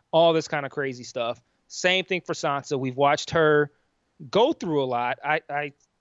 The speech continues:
personally, I think Sansa's growth throughout the course of this series is incredibly called into question, but whatever. We've seen her go through a lot. To have them come together and still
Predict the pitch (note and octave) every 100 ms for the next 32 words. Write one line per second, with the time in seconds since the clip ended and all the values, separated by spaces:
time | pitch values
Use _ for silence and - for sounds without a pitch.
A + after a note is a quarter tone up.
0 | - - D#3+ F3+ E3+ C#3 D3+ C#3+ - C#3+
1 | C#3+ C3+ B2+ A#2+ B2+ C#3 C#3+ - - -
2 | C#3+ C#3 C3+ - D3 C#3+ C#3 C#3 - C#3+
3 | C#3+ C3+ B2 A#2 - _ _ _ _ _
4 | _ _ _ _ D3 C3+ E3+ D3+ D3 C#3+
5 | D#3+ D3 C#3+ C#3+ - D#3 - E3+ E3 _
6 | _ - D3+ D3 _ _ D#3+ E3+ D#3 B2
7 | A#2+ C3+ _ _ D#3 D#3 - G3 F3+ D3+
8 | D3+ D3+ D#3 C#3+ C3+ B2 B2 - _ _
9 | _ _ _ _ _ _ _ - F3+ -
10 | F#3+ G3 D#3+ F3+ - F3 E3+ C#3+ D3 D3+
11 | D#3+ D3+ C3+ - - D#3 C#3